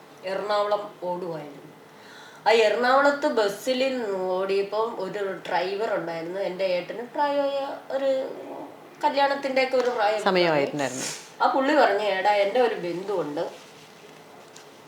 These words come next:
Speaker 1: സാമ്പത്തികമൊക്കെ വളരെ മോശമാണ്, നിനക്ക് ആ ഒരു കുട്ടിയെ കെട്ടി ജി-, ഒരു ജീവിതം കൊടുക്കാമോ?" എന്ന് ചോദിച്ചു. അപ്പൊ വീട്ടിൽ വന്ന്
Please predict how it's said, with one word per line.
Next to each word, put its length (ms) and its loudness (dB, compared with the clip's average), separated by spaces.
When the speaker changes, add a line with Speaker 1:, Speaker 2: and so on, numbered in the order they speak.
Speaker 1:
സാമ്പത്തികമൊക്കെ 840 0
വളരെ 340 -2
മോശമാണ്, 720 -8
നിനക്ക് 200 0
ആ 160 6
ഒരു 160 -2
കുട്ടിയെ 360 -6
കെട്ടി 260 -10
ജി-, 680 -16
ഒരു 100 -8
ജീവിതം 420 -4
കൊടുക്കാമോ?" 400 -6
എന്ന് 160 -8
ചോദിച്ചു. 400 -16
അപ്പൊ 300 0
വീട്ടിൽ 360 0
വന്ന് 560 4